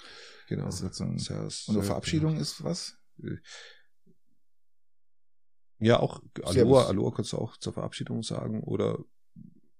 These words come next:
Speaker 1: Adios, ciao. Ciao, ciao.
Speaker 2: Also es geht, es, es geht um dein, dein Lieblings-, nicht, nicht, was man sagen kann, sondern was du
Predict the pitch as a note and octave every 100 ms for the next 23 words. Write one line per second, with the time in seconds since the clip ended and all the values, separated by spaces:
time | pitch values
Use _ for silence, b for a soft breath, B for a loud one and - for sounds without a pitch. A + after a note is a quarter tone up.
0 | - - - - - - - - - -
1 | - - - - - B2+ F3 - - -
2 | - A2 - - - - - - - D#3
3 | B2 A#2+ - B2 C#3+ B2+ - A2 A2 C3+
4 | F#2 - A#2+ - A2+ A#2 G#2 G#2 F#2+ F#2+
5 | F#2 F2+ D2+ F2 E2 C#2+ D2 -